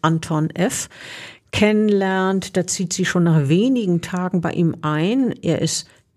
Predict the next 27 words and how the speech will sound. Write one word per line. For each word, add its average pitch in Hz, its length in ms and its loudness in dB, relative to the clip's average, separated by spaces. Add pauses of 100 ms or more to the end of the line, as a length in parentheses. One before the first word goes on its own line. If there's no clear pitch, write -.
(200)
Kellner, 226 680 2
zusammen 170 540 0
haben 180 180 2
sie 170 400 -2
nicht 190 340 0
besonders 170 560 0
viel 208 240 -2
Geld, 196 440 0 (640)
leben 185 260 4
in 165 80 -2
einer 165 240 0
kleinen 160 680 2
Wohnung. 247 760 0 (260)
Ähm, 190 580 0 (300)
er 185 420 2 (120)
hat - 500 -6
oft - 240 -4
Schichtdienst 240 680 0
gehabt 208 500 0
und 185 220 2
sie 175 380 0
fühlte 226 440 -2
sich 208 300 -2
häufig 208 580 0
allein 185 560 2
und 180 240 -4
vernachlässigt, 196 1040 -2